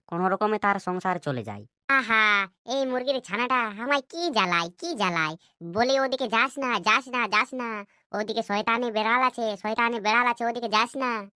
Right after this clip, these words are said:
Speaker 2: ওকে ধরে খেয়ে নেবে, ওদিকে যাস না, ওদিকে যাস না, এদিকে আয়, এদিকে আয়, এদিকে আয়।" মানে ভাতটা চাপালাম, এখনো ভাত হয়নি।
Speaker 1: তারপর হঠাৎ একদিন এক শয়তানি বিড়ালের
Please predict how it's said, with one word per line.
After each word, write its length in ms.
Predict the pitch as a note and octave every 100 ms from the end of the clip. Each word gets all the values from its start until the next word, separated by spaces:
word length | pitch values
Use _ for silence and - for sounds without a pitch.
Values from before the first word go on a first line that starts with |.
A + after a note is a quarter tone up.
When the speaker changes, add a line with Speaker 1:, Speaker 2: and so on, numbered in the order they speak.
| _
Speaker 2:
ওকে 160 | G3 B3
ধরে 220 | A3 A#3
খেয়ে 240 | A#3+ A3
নেবে, 360 | C4 C4 B3 A#3
ওদিকে 240 | A3+ B3+
যাস 300 | G#3+ G#3+ A#3+
না, 180 | C4 A#3
ওদিকে 200 | A3+ A#3
যাস 280 | A3+ A#3 -
না, 240 | A#3 G#3+ G3+ _ -
এদিকে 340 | A3+ B3+ B3+
আয়, 220 | A3+ G#3
এদিকে 280 | A3 A#3+ B3+
আয়, 220 | A3+ G#3+
এদিকে 240 | A#3 C4 B3+
আয়।" 340 | A3 G3+ G3 _
মানে 320 | F#3+ G3 A#3
ভাতটা 340 | G#3+ E3+ - B3
চাপালাম, 600 | F#3+ F3+ G#3 A#3+ C4 G#3 _
এখনো 320 | G#3 C#4 C#4+
ভাত 240 | G3 G#3+ -
হয়নি। 380 | F3 E3 D#3+ E3 _ _ _ _ _ _ _
Speaker 1:
তারপর 920 | - C3+ C#3 D3 C#3+ C#3 D#3 E3 C#3+ D3 _ _ _
হঠাৎ 440 | - B2+ E3 E3
একদিন 340 | F3 E3+ D#3+ D#3+
এক 160 | E3 -
শয়তানি 560 | - E3 F3+ F3+ F#3
বিড়ালের 400 | D3 D#3 F3 E3